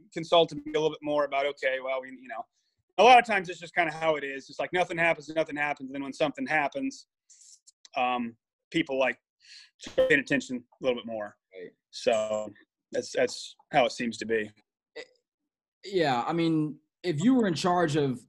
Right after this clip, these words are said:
Speaker 2: the police department just across the United States or the world or, or whatever, what would you train these people? I mean,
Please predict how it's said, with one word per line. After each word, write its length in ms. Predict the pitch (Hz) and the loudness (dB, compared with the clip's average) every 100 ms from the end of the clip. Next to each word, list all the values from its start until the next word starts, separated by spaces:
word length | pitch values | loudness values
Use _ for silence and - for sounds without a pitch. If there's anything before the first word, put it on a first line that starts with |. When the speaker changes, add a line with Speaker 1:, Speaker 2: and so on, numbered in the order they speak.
| - | -10
Speaker 2:
the 60 | |
police 260 | 127 156 139 | -4 -2 -2
department 400 | 143 143 139 131 | -2 -2 -2 -4
just 100 | - | -6
across 300 | 127 151 139 | -2 -2 -2
the 80 | 143 | -2
United 240 | 135 123 | -2 -4
States 400 | - 131 120 117 | -4 -2 -2 -4
or 60 | 120 | -4
the 80 | |
world 320 | 120 135 127 113 | -2 0 0 -2
or, 60 | |
or 180 | 117 127 | -4 -4
whatever, 480 | 127 151 135 110 95 _ - - - _ _ _ - | -2 0 0 -4 -12 _ -10 -10 -10 _ _ _ -4
what 260 | 139 190 | 0 2
would 160 | 196 143 | 2 2
you 440 | 165 160 147 139 - _ _ - | 4 4 4 0 -4 _ _ -4
train 220 | 160 185 | -2 0
these 140 | 139 | -2
people? 340 | - 120 87 - | -2 -6 -8 -6
I 60 | 120 | 0
mean, 480 | 135 131 127 120 | 4 4 4 2